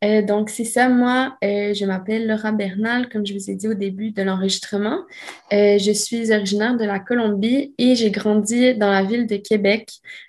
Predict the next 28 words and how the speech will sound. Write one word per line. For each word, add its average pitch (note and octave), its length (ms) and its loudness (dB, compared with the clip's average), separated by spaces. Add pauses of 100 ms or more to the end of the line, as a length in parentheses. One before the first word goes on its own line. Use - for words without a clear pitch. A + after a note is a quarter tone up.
(140)
euh, G3 220 4
jusqu'à A3 440 0
ce G#3+ 140 -4
que, G#3 420 2 (100)
euh, F3+ 280 0
je F#3 120 -2
parte B3+ 320 0
à G3+ 60 2
Montréal G3 420 2
pour G3 160 -4
étudier G3+ 800 -2
à G#3 160 2
l'Université G3+ 560 0
McGill, G#3 720 2 (480)
euh, F#3+ 200 4 (120)
en F#3+ 140 2
sciences A3+ 340 -2
politiques G3+ 540 -2
et F3+ 80 -2
en F3+ 100 0
développement F#3 380 0
international. F#3+ 880 0
Donc, F#3+ 340 2 (200)
de G3 160 0
mon G3 160 2
côté, G#3 480 0
j'ai, G#3 560 2
euh, F#3 420 4